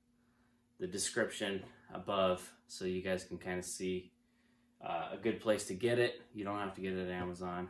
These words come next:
I'm not affiliated with them or anything. I'm just saying that's where I got my parts. Um, you can get 'em wherever you like. Uh, so anyways, fifteen, twenty minute job, really simple. So remember, guys, to like,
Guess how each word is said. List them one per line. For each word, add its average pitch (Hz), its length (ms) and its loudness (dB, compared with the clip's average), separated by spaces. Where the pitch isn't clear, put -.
I'm - 340 -10
not 87 160 -8
affiliated 87 640 -6
with 87 220 -10
them 90 200 -4
or 90 80 -2
anything. 90 240 -4
I'm 87 120 -4
just 90 180 -8
saying 87 160 -6
that's 87 240 -8
where 82 140 -6
I 82 60 -8
got 78 220 -8
my 80 120 -10
parts. 80 580 -8
Um, 87 380 -2
you 90 60 -8
can 87 180 -4
get 87 100 -10
'em 82 100 -8
wherever 82 260 -8
you 82 120 -6
like. 69 320 -8
Uh, 101 300 6
so - 160 0
anyways, 160 460 6
fifteen, 170 460 8
twenty 170 220 10
minute 170 260 10
job, 135 440 10
really 120 300 6
simple. 123 640 4
So - 140 -2
remember, 131 320 6
guys, 135 360 10
to 110 260 2
like, 120 420 6